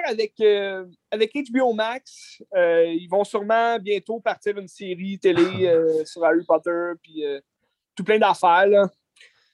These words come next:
Speaker 2: Ça va être dix-huit séries, puis comme, euh, des
Speaker 1: Ben,
Speaker 2: petits
Speaker 1: c'est
Speaker 2: courts-métrages,
Speaker 1: ça.
Speaker 2: puis
Speaker 1: C'est ça, je trouve ça dommage, là, tu sais, euh, tant qu'à faire de quoi de gros comme un film, tu sais, fait,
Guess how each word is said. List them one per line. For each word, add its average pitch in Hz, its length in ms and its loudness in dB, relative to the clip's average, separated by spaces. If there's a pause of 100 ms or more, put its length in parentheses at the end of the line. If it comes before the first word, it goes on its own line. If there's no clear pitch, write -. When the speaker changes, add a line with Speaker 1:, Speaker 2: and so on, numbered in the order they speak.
(460)
Speaker 2:
Ça - 140 -10
va - 20 -2
être 127 80 -4
dix-huit 131 320 0
séries, 123 480 -2
puis - 100 -20
comme, 113 240 -4
euh, 104 200 -8
des 160 60 -12 (280)
Speaker 1:
Ben, 196 80 2
Speaker 2:
petits 202 80 2
Speaker 1:
c'est - 60 -2
Speaker 2:
courts-métrages, 120 580 0
Speaker 1:
ça. - 60 -16
Speaker 2:
puis 127 120 -14 (340)
Speaker 1:
C'est 254 120 -6
ça, 311 180 -2
je - 60 -12
trouve 240 140 -8
ça 247 160 0
dommage, 190 600 -2
là, 277 140 -14
tu - 60 -20
sais, 214 200 -6
euh, 160 220 -4 (880)
tant 208 140 -4
qu'à 202 140 2
faire 240 200 2
de 220 120 4
quoi 240 200 0
de 185 100 -10
gros 196 320 0
comme 214 180 -4
un 175 120 -6
film, 233 500 -4
tu 208 120 -10
sais, 196 40 -8
fait, 196 360 2